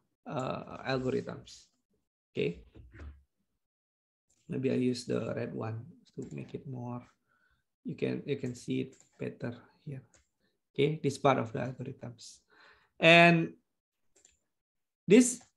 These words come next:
from this solution, you will here create a new solution S, okay, by modifying from this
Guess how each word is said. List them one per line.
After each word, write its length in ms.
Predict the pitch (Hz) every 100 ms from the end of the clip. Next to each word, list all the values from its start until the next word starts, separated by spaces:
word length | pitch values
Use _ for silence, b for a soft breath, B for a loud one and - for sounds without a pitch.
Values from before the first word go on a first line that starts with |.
| -
from 220 | 208 202
this 180 | 277 302
solution, 680 | 247 175 139 143 135 185 - _ _ _ -
you 180 | 170 180
will 400 | 180 170 170 165 - _
here 320 | - 160 127 - - - _ _ _ _
create 540 | 175 196 233 262 254 -
a 80 | 170
new 300 | 165 190 233
solution 560 | 175 151 147 151 139
S, 420 | 120 123 175 - - 185
okay, 440 | - 127 151 214 - _ _ _ _ _ _
by 420 | 143 160 190 233
modifying 1300 | 196 165 165 143 151 143 185 180 214 175 139 175 262 - _
from 420 | - 147 139 139
this 460 | 139 185 202 -